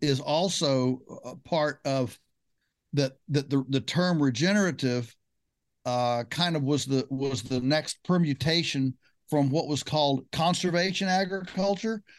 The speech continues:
So, you know, so we, we kinda had this, this, um,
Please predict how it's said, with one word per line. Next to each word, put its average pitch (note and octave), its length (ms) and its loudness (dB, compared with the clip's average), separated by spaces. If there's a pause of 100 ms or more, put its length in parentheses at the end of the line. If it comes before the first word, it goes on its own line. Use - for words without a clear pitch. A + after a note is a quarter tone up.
(140)
So, D#3 460 0
you F#3 120 0
know, D3+ 180 0
so E3+ 160 0
we, E3 140 0
we E3+ 120 -2
kinda G#3 220 0
had F3+ 420 0
this, D#3 280 -4 (260)
this, D3+ 400 -2
um, B2+ 380 -4